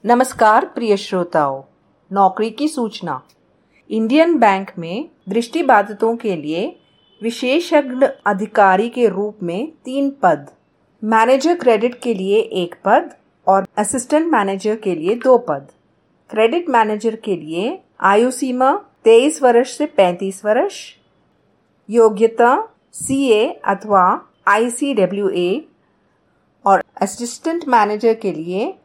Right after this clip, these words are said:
आयु सीमा है बीस से तीस वर्ष। बीई अथवा बीटेक, बीटेक mechanical, electrical, electronic, chemical, textile, production या civil,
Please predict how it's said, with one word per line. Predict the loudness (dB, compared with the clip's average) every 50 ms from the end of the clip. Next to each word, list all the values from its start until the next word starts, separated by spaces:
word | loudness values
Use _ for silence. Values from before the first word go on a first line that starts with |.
| _ -2
आयु | 0 0 2 2 0 -2
सीमा | -4 -6 -8 -6 -2 -2 -2
है | -2 -4 -4 -4 -6 -6 -8 _ _ _ _ _ _
बीस | -8 -6 -4 0 0 -2 -2 -4 -2
से | 0 -2 -2 -2 -8
तीस | -10 -8 -8 -8 -8 -6
वर्ष। | -6 -6 -6 -6 -10 -14 -18 -20 -20 -20 -20 _ _ _ _ _ _ _ _ _ _ -14
बीई | -8 -4 -2 -2 -2 -2 -4 -8 -8 -10 -8 -8 -10 -12 -16 _ -8 -8
अथवा | -8 -6 -4 0 0 2 2 0 -2 -4 _ _ _ _ _ _ _ _ _ _
बीटेक, | -10 -8 -8 -8 -8 -10 -2 2 2 2 2 -2 -16 -20 -20 -20 _ _ _ _ _ _ _ _ _ _ _ -8
बीटेक | -4 -2 -2 -2 0 2 2 2 2 0
mechanical, | -8 -8 -8 -4 0 0 2 2 0 -2 -2 2 2 4 4 2 -4 -10 _ _ _ _ _ _ -4
electrical, | 0 0 0 0 -2 -14 -14 -6 -2 0 0 0 -2 -8 _ _ _ _ _ -4 0
electronic, | 2 2 2 0 0 -4 -2 0 0 0 -4 -6 -10 -14 -20 _ _ _ _ _
chemical, | -4 -4 -2 -2 -4 -4 0 2 2 2 0 -4 -10 _ _ _ _ _
textile, | -6 -6 -6 -6 -12 -4 0 0 0 0 -2 -6 -10 _ _ _ _ -4
production | 2 2 4 4 4 2 2 -2 -8 -6 -6 -6 -6 -10 _ _ _ _ _ _ 0
या | 4 4 4
civil, | 4 2 -2 0 0 0 -4 -4